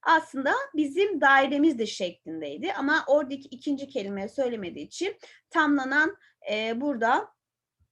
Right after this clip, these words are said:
düşmüştür diyoruz. Ardından, e, not, bir notumuz var. Tamlayanı veya tamlananı düşmüş kullanımlar, e, isim tamlaması sayılmaz.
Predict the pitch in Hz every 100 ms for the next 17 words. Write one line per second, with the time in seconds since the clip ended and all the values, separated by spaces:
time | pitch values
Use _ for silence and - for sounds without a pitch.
0 | - 240 254 285 269 214 - 285 359 403
1 | _ _ - 262 247 196 254 392 _ _
2 | _ _ - 277 294 285 330 339 359 494
3 | - - 233 240 240 240 247 247 220 -
4 | 254 302 320 - - - _ 220 233 233
5 | 233 - 247 214 190 190 - _ _ _
6 | 294 254 262 269 277 285 330 494 - _
7 | - 262 285 403 - 311 247 262 262 277
8 | 480 440 359 - 392 - - 247 214 190
9 | 180 156 175 - _ _ _ _ - 220
10 | 214 - - 427 453 359 269 233 226 -
11 | 403 - 226 180 170 156 294 _